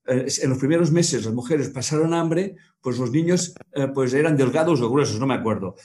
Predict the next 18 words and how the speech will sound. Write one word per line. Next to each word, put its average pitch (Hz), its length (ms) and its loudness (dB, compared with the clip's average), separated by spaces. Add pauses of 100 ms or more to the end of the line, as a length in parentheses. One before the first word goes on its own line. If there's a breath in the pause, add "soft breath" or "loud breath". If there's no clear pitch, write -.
Y 131 100 0
si 156 320 2
había 160 220 2
segundo, 180 280 2
en 139 60 0
la 135 80 0
segunda 170 320 2
fase 175 300 2
los 156 120 4
niños 160 240 2
eran, 165 260 0 (140 loud breath)
eran 147 200 2
al 151 140 4
revés. 120 380 0
Por 147 140 0
lo 147 60 0
tanto, 165 260 0
fíjate 196 600 -2